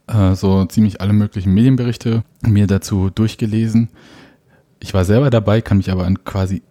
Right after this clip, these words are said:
fast nichts mehr erinnern, außer das, was man so rumerzählt.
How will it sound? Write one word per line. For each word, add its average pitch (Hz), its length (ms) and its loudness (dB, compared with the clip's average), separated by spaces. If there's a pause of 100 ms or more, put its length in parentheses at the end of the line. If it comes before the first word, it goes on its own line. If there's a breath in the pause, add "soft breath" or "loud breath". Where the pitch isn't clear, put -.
(140)
fast - 260 -8
nichts - 220 -2
mehr 92 100 -2
erinnern, 101 340 2
außer 92 220 -2
das, 92 240 -2
was 90 80 -8
man 95 140 0
so 87 160 -2
rumerzählt. 139 800 -4